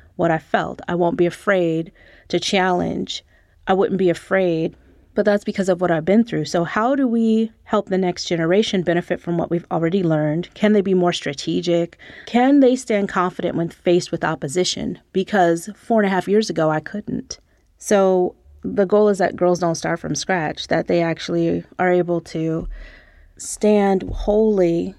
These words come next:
in their self-confidence no matter what happens at work, because they're not defined by that position. They're not defined by that, bringing that money in, and not afraid to walk away when things get uncomfortable,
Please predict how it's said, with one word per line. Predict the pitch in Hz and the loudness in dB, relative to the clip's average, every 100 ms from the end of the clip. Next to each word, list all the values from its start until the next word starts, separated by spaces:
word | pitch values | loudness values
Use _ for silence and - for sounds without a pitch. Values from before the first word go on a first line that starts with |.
| - - | -8 0
in | 190 | 2
their | 170 | 2
self-confidence | - 170 170 185 180 - 165 156 - | 0 -2 0 -2 -2 -2 -4 -4 -2
no | 180 | 0
matter | 170 165 | 2 0
what | 165 165 | 0 -2
happens | 190 175 160 | -2 -2 -2
at | 165 | -2
work, | 180 170 170 | -2 -2 -4
because | 175 190 | -2 -2
they're | 180 | 0
not | 175 170 | 0 -2
defined | 160 - 151 160 190 | -6 -4 -2 0 0
by | 220 214 | 0 0
that | 214 233 254 - | 0 0 -2 -4
position. | 220 202 190 226 214 220 | -2 -2 -2 -2 -2 0
They're | 202 | 2
not | 190 - | 0 0
defined | 175 - 165 170 | -2 0 0 0
by | 175 165 | 0 -2
that, | 160 160 160 _ _ _ _ - | -2 -4 -6 _ _ _ _ -12
bringing | 151 190 185 | -2 0 2
that | 175 - | 0 0
money | 170 180 170 | 2 2 2
in, | 160 160 175 _ - | 0 -4 -8 _ 0
and | 202 | 2
not | 196 | 4
afraid | 175 - - 190 185 | 2 0 -4 -2 0
to | 190 | 0
walk | 165 165 | 0 -2
away | 175 208 202 175 180 - - | 0 2 4 2 0 -6 -4
when | 190 190 | 0 2
things | 185 170 160 | 2 -2 -2
get | 165 156 - - _ _ - | -2 -2 -2 -8 _ _ -6
uncomfortable, | 175 175 180 170 - 165 151 - | -4 -4 -4 -4 -4 -6 -6 -8